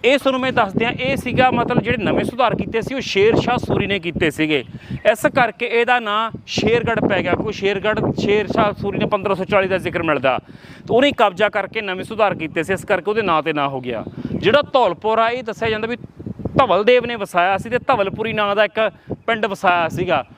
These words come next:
ਉੱਥੋਂ ਧਵਲਪੁਰ ਤੋਂ ਫਿਰ ਧਵਲਪੁਰੀ ਤੋਂ ਫਿਰ ਬਦਲਦਾ ਹੋਇਆ ਨਾਂ ਇਹਦਾ ਧੌਲਪੁਰ ਹੋ ਗਿਆ। ਧੌਲਪੁਰ ਤੋਂ ਚਾਰ ਕੁ ਕਿਲੋਮੀਟਰ ਨੈਸ਼ਨਲ ਹਾਈਵੇ ਗਵਾਲੀਅਰ ਵਾਲੇ ਪਾਸੇ ਨੂੰ ਜਾਂਦਾ, ਜਿਹੜਾ ਉਸ ਰੋਡ 'ਤੇ ਆ ਜਾਂਦਾ ਇਹ।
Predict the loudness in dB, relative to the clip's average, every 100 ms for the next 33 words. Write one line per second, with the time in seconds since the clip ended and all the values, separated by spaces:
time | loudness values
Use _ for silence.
0 | -12 0 0 2 0 2 2 0 0 0
1 | 0 0 0 2 0 2 2 0 0 -2
2 | 0 2 2 2 2 -2 -6 -16 -14 -2
3 | 2 4 4 4 2 2 0 0 -2 -2
4 | -4 -4 0 2 2 0 0 0 0 0
5 | 2 2 2 -2 -2 0 2 2 0 -4
6 | -4 -4 -2 0 0 -2 -16 -14 -4 0
7 | 4 2 2 0 2 2 0 0 2 2
8 | 2 0 0 -2 -4 -2 -2 -2 -2 0
9 | 2 2 2 0 -2 -2 0 0 2 2
10 | 4 2 2 0